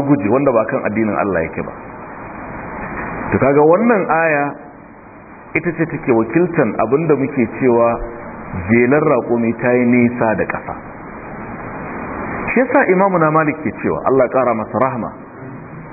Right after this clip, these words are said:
yace, "Man ghazahu as-sahabi faqad kafar. Man ghazahu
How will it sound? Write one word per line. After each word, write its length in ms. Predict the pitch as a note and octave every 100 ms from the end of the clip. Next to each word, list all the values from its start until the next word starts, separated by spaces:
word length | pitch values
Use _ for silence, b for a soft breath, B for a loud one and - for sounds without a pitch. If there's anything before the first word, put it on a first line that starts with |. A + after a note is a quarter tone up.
| -
yace, 300 | - E3 E3
"Man 160 | D#3+ E3+
ghazahu 520 | D3+ F3 F#3+ E3+ D3+
as-sahabi 640 | D#3 - D3 C#3+ C3 D3+ D#3
faqad 240 | D#3 D#3+ D#3
kafar. 240 | - D3 - - - - - D4+ - - - - - - - - - -
Man 120 | C3+ D#3
ghazahu 500 | C#3+ F3 E3 D3+